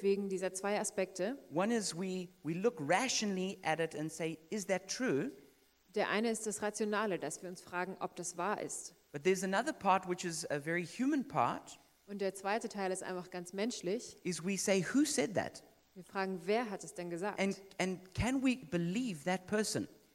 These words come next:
Speaker 1: Und können wir diesem Menschen glauben?
Speaker 2: And how did that person's life end?
Speaker 1: Und wie hat das Leben dieses Menschen geendet?
Speaker 2: Who said that they believed certain things?
Speaker 1: Der diesen Glauben so ausgesprochen
Speaker 2: And
Speaker 1: hat.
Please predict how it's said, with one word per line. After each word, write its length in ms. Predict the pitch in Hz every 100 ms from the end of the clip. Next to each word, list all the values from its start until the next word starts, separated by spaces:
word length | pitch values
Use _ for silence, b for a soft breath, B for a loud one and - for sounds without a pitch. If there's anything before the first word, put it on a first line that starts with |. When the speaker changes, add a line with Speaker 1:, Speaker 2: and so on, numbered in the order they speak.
| b
Speaker 1:
Und 240 | 196 185 -
können 280 | 208 214
wir 120 | 196 180
diesem 260 | 185 190
Menschen 440 | 185 190 233 220 180
glauben? 380 | 190 262 208 202 - - B B -
Speaker 2:
And 300 | 180 165 226
how 200 | 285 277
did 380 | 208 214 170
that 220 | 165 196 -
person's 420 | 208 202 196 175
life 300 | 151 185 -
end? 360 | - 180 98 - b b b b -
Speaker 1:
Und 180 | 190 175
wie 240 | 214 214
hat 220 | 202 202
das 340 | 190 - - -
Leben 380 | 196 247 220
dieses 280 | 185 175 170
Menschen 360 | 180 170 165 175
geendet? 480 | 175 247 180 - -
Speaker 2:
Who 100 | 190
said 280 | 185 220 196
that 120 | 196
they 140 | 185
believed 460 | 185 170 160 202 180
certain 300 | - 175 170
things? 360 | 156 110 92 - b b b _ _ 196
Speaker 1:
Der 240 | 180 175
diesen 340 | 175 190 185
Glauben 640 | 185 180 165 175 175 165 175 - _ _
so 200 | 170 185
ausgesprochen 580 | 117 220 185 - 175 147
Speaker 2:
And 60 |
Speaker 1:
hat. 20 | 190